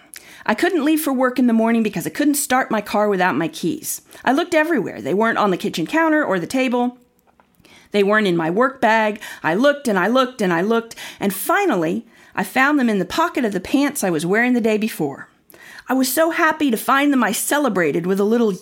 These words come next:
yes and a little thank you prayer to God. Have you ever lost something? If it was something important, you probably looked very hard to find it.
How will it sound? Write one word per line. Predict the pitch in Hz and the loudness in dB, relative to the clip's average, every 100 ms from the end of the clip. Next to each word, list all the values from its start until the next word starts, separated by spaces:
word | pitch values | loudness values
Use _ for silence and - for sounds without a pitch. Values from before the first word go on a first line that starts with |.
| - | -2
yes | - - - - - - - - - - - | 0 0 -2 -6 -10 -16 -18 -20 -20 -20 -4
and | 190 | -2
a | |
little | 202 208 | 0 -2
thank | 196 311 294 | 0 0 0
you | 185 | -2
prayer | 175 196 170 | -4 -2 -2
to | 175 | 0
God. | 208 190 147 - - - _ _ _ _ _ _ _ - | 0 0 -4 -12 -20 -20 _ _ _ _ _ _ _ -6
Have | 226 | -2
you | 254 | 0
ever | 339 359 | 0 0
lost | 269 247 294 311 - | -2 -2 -2 -6 -12
something? | - 285 294 294 - - _ _ _ _ _ _ _ - - - | -6 -4 -4 -6 -12 -14 _ _ _ _ _ _ _ -20 -20 -6
If | 233 | -2
it | 262 | 0
was | 269 - | -2 -2
something | 359 440 392 | -2 0 0
important, | 214 - - 381 190 170 - | 0 -2 -4 -2 -2 -6 -4
you | 233 | -4
probably | 240 339 262 202 180 | -2 -4 -2 -2 -2
looked | 175 277 311 - | 0 -2 -4 -8
very | 185 214 294 269 | -4 0 2 2
hard | 226 190 | 2 0
to | 180 | -2
find | - 233 185 | -2 0 -2
it. | - - | -6 -14